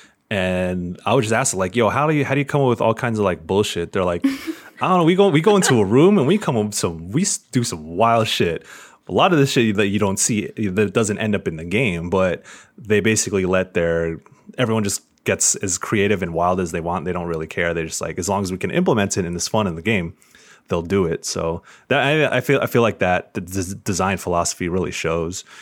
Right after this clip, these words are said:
Speaker 1: in the game, 'cause Hitman's funny as shit. Like, <laughs> it can be dead ass serious, and, like, the ways in which you assassinate them and, like, the, the, the, the level at which everyone in the game takes itself seriously is part of what makes it funny.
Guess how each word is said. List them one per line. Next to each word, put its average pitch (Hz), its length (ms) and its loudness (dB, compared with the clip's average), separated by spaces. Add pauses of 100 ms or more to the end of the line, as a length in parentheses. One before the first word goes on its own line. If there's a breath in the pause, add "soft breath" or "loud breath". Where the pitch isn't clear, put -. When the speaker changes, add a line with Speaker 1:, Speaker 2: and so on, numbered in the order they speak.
(160 loud breath)
Speaker 1:
in 82 120 -12
the 80 80 -8
game, 87 200 -6
'cause - 160 -4
Hitman's 208 380 -2
funny 110 260 -2
as 78 80 -8
shit. - 360 -2
Like, 90 140 -4 (200)
<laughs> - 180 -14
it 123 220 -2
can 185 100 0
be 139 120 0
dead 117 200 2
ass - 200 0
serious, 95 640 0
and, 90 340 -4 (600 loud breath)
like, 123 140 2
the 117 80 2
ways 156 220 6
in 139 60 4
which 139 280 2
you 110 160 2
assassinate 101 600 0
them 90 240 0
and, 87 320 -6
like, 85 140 -4 (260)
the, 151 480 0 (220)
the, 123 400 2
the, 110 480 -2
the 113 140 2
level 196 280 6
at 143 80 2
which 139 300 4
everyone 131 440 2
in 123 240 -2
the 113 60 0
game 110 300 -2
takes 110 340 -4
itself 87 380 -2
seriously 90 720 -2
is 110 260 -2
part 107 300 0
of 87 160 -6
what 90 180 -2
makes 90 240 -8
it - 100 -16
funny. 80 380 -14